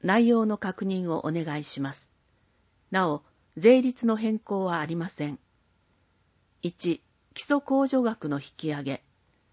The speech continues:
これまでの基礎控除額三十三万円が、本年度からの基礎控除額四十三万円になります。所得割の計算方法。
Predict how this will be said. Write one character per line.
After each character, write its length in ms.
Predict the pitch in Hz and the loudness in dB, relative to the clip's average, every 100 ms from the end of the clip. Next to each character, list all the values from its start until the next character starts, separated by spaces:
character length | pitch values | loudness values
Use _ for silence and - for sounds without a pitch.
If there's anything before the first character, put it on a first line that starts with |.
| _ _ _ _ _ | _ _ _ _ _
こ 120 | - | 4
れ 100 | 269 | 6
ま 140 | 269 262 | 6 4
で 100 | 226 | 2
の 200 | 156 - | 0 -4
基 80 | - | 0
礎 180 | 254 | 2
控 280 | 247 254 247 | 4 4 4
除 160 | 233 214 | 2 -2
額 380 | 165 - 135 - _ | -4 -6 -6 -6 _
三 280 | - 254 240 | 0 4 4
十 220 | 190 160 | 2 -2
三 280 | - 190 190 | -2 -2 -2
万 200 | 180 170 | -2 -2
円 220 | 160 151 | -2 -4
が、 240 | 143 143 _ _ _ _ _ | -4 -6 _ _ _ _ _
本 260 | - 233 269 | 2 6 6
年 200 | 269 247 | 6 4
度 100 | 226 | 2
か 160 | - 165 | 0 -2
ら 120 | 156 | -2
の 200 | 147 - | -2 -4
基 60 | - | -4
礎 180 | - 247 | 0 0
控 280 | - 240 | 2 2
除 160 | 226 202 | 2 -2
額 400 | 175 143 123 - _ _ _ _ - | -4 -6 -8 -8 _ _ _ _ 2
四 240 | 254 254 | 4 6
十 200 | 226 175 | 4 -2
三 300 | 156 175 208 | -2 -2 -2
万 240 | 208 202 196 | -2 -4 -4
円 200 | 185 175 | -4 -4
に 100 | 165 | -6
な 120 | 147 | -6
り 120 | 151 | -6
ま 140 | 139 | -6
す。 200 | 139 - _ _ _ _ _ _ _ _ _ _ _ | -10 -16 _ _ _ _ _ _ _ _ _ _ _
所 180 | 226 | 0
得 280 | 226 269 269 | 2 2 2
割 240 | 247 226 220 | 2 2 0
の 180 | 202 | 0
計 220 | 196 233 233 | 2 2 2
算 260 | 226 214 | 0 -4
方 280 | 214 190 185 | -4 -4 -4
法。 420 | - 139 120 - | -6 -4 -4 -6